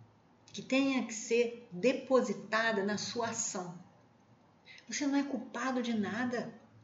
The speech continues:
Yudhishthira. Veja isso. Você está fazendo o dever, o dharma de um kshatriya que você é.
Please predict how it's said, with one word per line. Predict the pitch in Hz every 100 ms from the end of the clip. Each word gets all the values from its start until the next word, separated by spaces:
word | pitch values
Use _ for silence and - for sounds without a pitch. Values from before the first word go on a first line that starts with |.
| - - -
Yudhishthira. | 156 156 - - - - - - _ _ - -
Veja | 190 226 220
isso. | 208 170 - - - - - - _ - - - - - - -
Você | 196 202 226
está | 226 226 220
fazendo | - 185 160 180 196 214 214 226 240 - - - _ - - - - _ - _ -
o | 196
dever, | 202 175 - 151 208 214 - - - - - - -
o | 190
dharma | 180 160 160 190 202 220 214 - - - - - _ - -
de | 180
um | 180 160 -
kshatriya | - 175 160 190 175 - - - - - -
que | - 170
você | 156 -
é. | 170 143